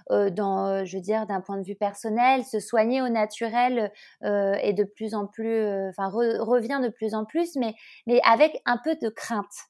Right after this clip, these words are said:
Speaker 2: oui.
Speaker 1: parfois. Et pourquoi ? Parce que les gens ne savent pas, ne connaissent pas, et, et ça, ça fait peur. Euh, comment est-ce que vous expliquez et quels sont vos conseils peut-être pour se lancer dans ce, ce genre de, bah, dans l'aromacologie en fait ?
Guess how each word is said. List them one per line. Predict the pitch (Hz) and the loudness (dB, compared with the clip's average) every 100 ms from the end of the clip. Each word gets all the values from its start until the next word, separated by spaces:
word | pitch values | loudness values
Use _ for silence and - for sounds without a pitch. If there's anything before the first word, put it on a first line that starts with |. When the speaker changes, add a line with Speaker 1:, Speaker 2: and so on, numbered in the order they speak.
| _ | _
Speaker 2:
oui. | - | -4
Speaker 1:
parfois. | - 190 466 415 220 - _ _ | 0 0 4 6 6 2 _ _
Et | - - - _ | -16 -14 -16 _
pourquoi ? | 285 262 277 226 | -2 4 8 8
Parce | 226 220 | 6 0
que | - | 4
les | 247 247 | 4 4
gens | 240 294 302 - - - | 4 0 0 -6 -12 -4
ne | |
savent | 240 247 240 - | 2 4 4 6
pas, | 285 | 6
ne | 277 | 6
connaissent | 247 240 233 - | 2 4 4 6
pas, | 269 269 | 8 8
et, | 247 | 6
et | 220 220 | 4 4
ça, | - 214 | 6 4
ça | 214 214 | 4 0
fait | 214 226 | 2 0
peur. | - 240 294 381 - _ _ - | 8 10 10 6 0 _ _ -2
Euh, | - 214 208 202 202 | 4 6 6 4 2
comment | 240 254 | 0 0
est-ce | 285 277 | 0 -2
que | - 233 220 220 196 | -2 0 0 -4 -4
vous | 220 214 | -2 -2
expliquez | 233 - 226 269 302 | -4 -6 -6 -2 0
et | 285 | 2
quels | 233 | 0
sont | 240 | 0
vos | 233 233 | -2 -2
conseils | 240 240 226 359 359 | -2 0 6 6 6
peut-être | 254 285 285 | 0 0 -2
pour | 226 | -6
se | - 233 | -6 0
lancer | 220 220 220 269 262 | 4 4 0 -2 -2
dans | 226 214 | -2 -4
ce, | - 214 202 196 202 202 - _ _ | -6 -6 -4 -4 -6 -8 -14 _ _
ce | - 214 | -4 -2
genre | 214 233 190 | 0 -2 -2
de, | 202 196 190 190 185 196 196 | -4 -4 -4 -4 -6 -8 -6
bah, | 190 | -4
dans | 180 | -2
l'aromacologie | 175 170 175 175 170 170 156 160 240 | -2 -4 -6 -10 -8 -8 -6 -8 -12
en | 220 | -14
fait ? | - | -18